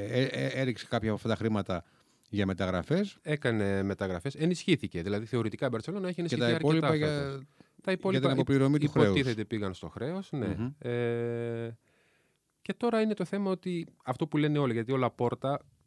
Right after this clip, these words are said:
Speaker 2: ο Λαπόρτα παρέλαβε από τον προηγούμενο, από τον Μπαρτομέου, ένα χάλι οικονομικό.
Speaker 1: Μμμ.
Speaker 2: Το είπε από την αρχή,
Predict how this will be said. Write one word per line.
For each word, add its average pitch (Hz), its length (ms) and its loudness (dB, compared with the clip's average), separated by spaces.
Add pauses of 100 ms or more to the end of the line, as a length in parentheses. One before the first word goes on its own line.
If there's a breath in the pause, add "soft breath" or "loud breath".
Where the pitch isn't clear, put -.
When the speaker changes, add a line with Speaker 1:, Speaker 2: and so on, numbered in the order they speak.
(160)
Speaker 2:
ο 127 100 -4
Λαπόρτα 175 320 0
παρέλαβε 151 460 2
από 123 200 -2
τον 113 220 -2
προηγούμενο, 143 460 -2
από 143 100 -4
τον 123 80 -2
Μπαρτομέου, 139 580 -2
ένα 151 300 -4
χάλι 98 360 -2
οικονομικό. 92 640 -6 (180)
Speaker 1:
Μμμ. 101 260 0
Speaker 2:
Το 151 80 2
είπε 165 180 0
από 156 80 -4
την 151 140 0
αρχή, 131 380 -2